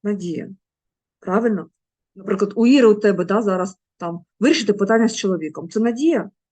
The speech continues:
Надія. Хто її може бачити? Тим, кому ти довіряєш, ти кажеш: «Люди, моліться.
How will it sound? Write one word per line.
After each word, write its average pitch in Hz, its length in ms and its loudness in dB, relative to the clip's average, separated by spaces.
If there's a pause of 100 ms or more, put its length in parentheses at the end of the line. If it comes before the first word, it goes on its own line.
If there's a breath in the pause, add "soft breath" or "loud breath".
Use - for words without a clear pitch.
(180)
Надія. 190 520 -2 (260 soft breath)
Хто - 240 0
її 285 220 2
може 208 260 -2
бачити? 175 560 -14 (400)
Тим, 349 180 4
кому 285 240 0
ти 269 100 -4
довіряєш, 208 500 2
ти 226 100 -10
кажеш: 196 340 0 (200 soft breath)
«Люди, 202 260 0
моліться. 240 580 -2